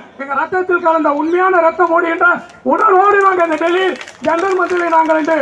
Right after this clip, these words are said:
இந்த மக்களுக்காக குரல் கொடுத்துக்கோம். நீங்கள் ஒரு வேளை கேட்கலாம், யா இமானுவேல் சேரன் குடும்பம்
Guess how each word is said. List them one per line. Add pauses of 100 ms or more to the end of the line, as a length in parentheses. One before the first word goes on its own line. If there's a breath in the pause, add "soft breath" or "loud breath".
(280)
இந்த
மக்களுக்காக
குரல்
கொடுத்துக்கோம். (320)
நீங்கள்
ஒரு
வேளை
கேட்கலாம், (320)
யா (140)
இமானுவேல்
சேரன்
குடும்பம்